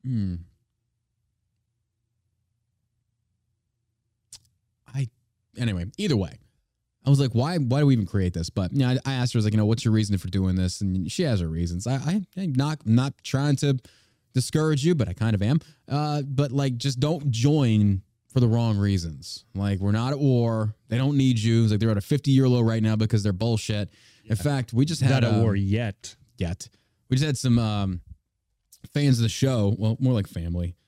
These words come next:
Speaker 1: Dee, she's probably listening right now. Like, she was a sweetheart. We had some people actually drive two hours from Fort Hood. Uh, I didn't know. Did you know that Fort Hood, no, you didn't know this, but if you're a veteran, did you know Fort Hood got renamed to Fort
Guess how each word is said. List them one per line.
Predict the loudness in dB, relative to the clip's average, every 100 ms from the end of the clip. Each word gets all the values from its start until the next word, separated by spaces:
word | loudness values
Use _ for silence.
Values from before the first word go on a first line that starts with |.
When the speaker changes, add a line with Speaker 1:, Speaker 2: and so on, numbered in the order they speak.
| _ _ _ _ _ _ -6
Speaker 1:
Dee, | -2 0
she's | -2 -4
probably | -4 -2
listening | -4 -4 -4
right | -4
now. | -4 -4 -4 -6 _ _
Like, | -12
she | -6
was | -4
a | -4
sweetheart. | -6 -4 -2 -4 -2
We | -2
had | 0
some | 2
people | 2 2
actually | -2 -2
drive | 0 0 -2 -2
two | 0 0
hours | 0 -4
from | -4 -2
Fort | 0 -2
Hood. | 0 -2 -6 -12 _ _ _ _
Uh, | -4 -2 -2 -2
I |
didn't | 0 2
know. | 2 0 -2
Did | -2 0
you | 0
know | 0
that | -2
Fort | -2 0
Hood, | 2 2
no, |
you | 2 2
didn't | 0 -4
know | -4
this, | -4
but | -2 -2
if | 0
you're | 0
a |
veteran, | 0 0 0
did | 2
you | 0
know | 0
Fort | -2 -2
Hood | -2 -2
got | -4
renamed | -2 0 0 0 -2 _ _ _ _ -10
to |
Fort | -4 -2 -2